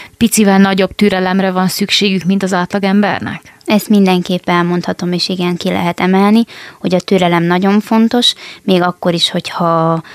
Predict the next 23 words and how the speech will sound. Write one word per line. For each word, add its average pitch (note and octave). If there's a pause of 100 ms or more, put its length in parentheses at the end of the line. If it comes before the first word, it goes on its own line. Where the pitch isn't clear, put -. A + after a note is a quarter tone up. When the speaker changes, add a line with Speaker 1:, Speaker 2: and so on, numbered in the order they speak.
(280)
Speaker 2:
ö, E3 (280)
mondjuk E3 (200)
leterheltebb E3+
egy E3
nap, F3
mert E3
nagyon E3
sok -
a E3
beteg F3
egy F3+
osztályon, G#3+ (460)
de F#3+
fontos G3
az, F#3
hogy F3+
minden A#3
egyes F3
betegre F3+
úgy A#3
tudjunk, F3
ö, E3+
rátekinteni, G3+